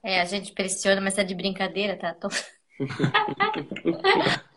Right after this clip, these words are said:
Não, é que tem os dois lados, né? Tem aquele medo, né? É, é normal, né? Tipo,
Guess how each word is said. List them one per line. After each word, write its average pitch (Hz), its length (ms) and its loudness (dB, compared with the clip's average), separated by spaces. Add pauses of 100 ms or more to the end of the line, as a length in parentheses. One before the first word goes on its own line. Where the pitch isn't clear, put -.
(340)
Não, 240 160 12
é 233 120 12
que 233 100 -2
tem 240 220 0
os 233 120 -2
dois 233 260 2
lados, 233 360 10
né? 214 160 2
Tem 208 220 -2
aquele 214 340 -2
medo, 202 540 2
né? 202 240 2
É, 202 260 4
é - 20 -10
normal, 277 580 4
né? 220 180 2
Tipo, 180 840 -2